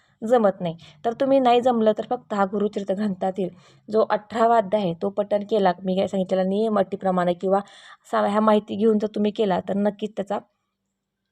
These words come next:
तुम्हाला फायदा होईल. जर तुमच्यात सुद्धा काही अडचणी असतील, अ, कर्ज म्हणा किंवा उद्योगधंद्यामध्ये काही नफा होत नाही किंवा म्हणजे पैशाला पैसा लागत नाही, या काही गोष्टी असतील, तर नक्कीच तुम्ही अठरावा अध्याय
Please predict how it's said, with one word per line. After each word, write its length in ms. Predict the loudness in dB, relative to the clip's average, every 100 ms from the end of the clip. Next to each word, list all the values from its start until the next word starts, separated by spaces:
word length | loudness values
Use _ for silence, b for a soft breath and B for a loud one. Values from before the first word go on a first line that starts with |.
| -2
तुम्हाला 240 | 2 2
फायदा 340 | 4 2 4 4
होईल. 240 | 2 -6 -8 _ _ _ _ _ _ _ _ _ _ _ _
जर 80 | -6
तुमच्यात 400 | -4 -2 2 2
सुद्धा 440 | 0 -6 0 0
काही 220 | 0 2 4
अडचणी 460 | 6 4 2 0
असतील, 320 | 0 0 -4 -6 -10 0
अ, 160 | 4 4
कर्ज 380 | 6 6 6
म्हणा 320 | 0 0 0 -2
किंवा 260 | 2 4
उद्योगधंद्यामध्ये 680 | 4 4 0 2 2 4 4
काही 120 | 2
नफा 260 | -2 0 0
होत 180 | 0 0
नाही 180 | 0 0
किंवा 160 | -2
म्हणजे 160 | -2 -2
पैशाला 420 | -2 -4 0 -2
पैसा 280 | -2 -4 0
लागत 380 | 0 2 0 0
नाही, 140 | -6 -8 b b 2
या 160 | 2
काही 200 | 4 2
गोष्टी 360 | 2 0 -2 -2
असतील, 480 | -2 -2 -6 -6 -4
तर 60 |
नक्कीच 460 | -2 -2 -2 -8 -6
तुम्ही 180 | -6 -4
अठरावा 460 | -6 -6 -4 -2 0
अध्याय 260 | 0 -2